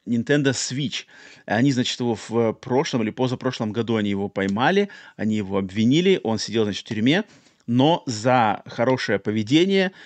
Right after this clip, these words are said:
и за, э, какие-то там, ну, хорошее поведение его решили из тюрьмы, значит, выпустить заранее. И он согласился заплатить Nintendo штраф, э, с цифрой в десять миллионов долларов.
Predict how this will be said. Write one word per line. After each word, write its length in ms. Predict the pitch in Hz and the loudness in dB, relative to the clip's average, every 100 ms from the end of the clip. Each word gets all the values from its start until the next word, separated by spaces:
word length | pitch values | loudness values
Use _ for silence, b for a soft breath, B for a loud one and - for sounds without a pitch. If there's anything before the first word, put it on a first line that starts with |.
| B - | B -6
и 120 | 110 | -4
за, 640 | 98 110 110 104 95 - | -2 2 4 4 2 -2
э, 300 | - - - - | -6 -12 -14 -16
какие-то 320 | - - - | -18 -14 -12
там, 260 | - - - - - - - | -12 -12 -12 -14 -16 -14 -10
ну, 100 | 180 | -6
хорошее 320 | 117 110 123 | -2 -2 -2
поведение 480 | 104 107 170 185 113 | -2 0 2 4 2
его 180 | 107 | 2
решили 320 | 135 - 135 117 | 0 0 0 -2
из 100 | - | -4
тюрьмы, 280 | 123 123 131 | -2 2 2
значит, 300 | 107 - 104 | 0 -8 -4
выпустить 580 | 127 151 160 - 196 - | -4 -2 -4 -4 -6 -2
заранее. 500 | 139 160 170 165 170 B B B B B | 0 2 2 -2 -6 B B B B B
И 120 | 127 - | 2 4
он 300 | 143 196 220 | 6 6 4
согласился 880 | - 147 127 120 - 156 185 185 175 - | 0 2 4 2 2 0 2 0 -2 -6
заплатить 720 | 110 123 - 113 - 135 - _ | -4 -4 -2 -4 -2 -4 -6 _
Nintendo 680 | 117 107 98 127 180 147 98 b b | -4 -2 0 2 2 0 0 b b
штраф, 580 | - - 117 143 - _ b b _ _ _ _ | -8 0 2 2 0 _ b b _ _ _ _
э, 680 | 104 104 98 95 - - - | -6 -4 -4 -8 -10 -12 -12
с 220 | - - - _ - - - | -12 -14 -16 _ -20 -14 -12
цифрой 440 | - 147 139 135 104 | -4 -4 2 2 0
в 140 | 117 | -6
десять 440 | 110 104 165 - - | -6 2 4 2 0
миллионов 380 | 143 131 131 107 | 4 4 4 2
долларов. 460 | 135 113 92 - | 4 4 0 -6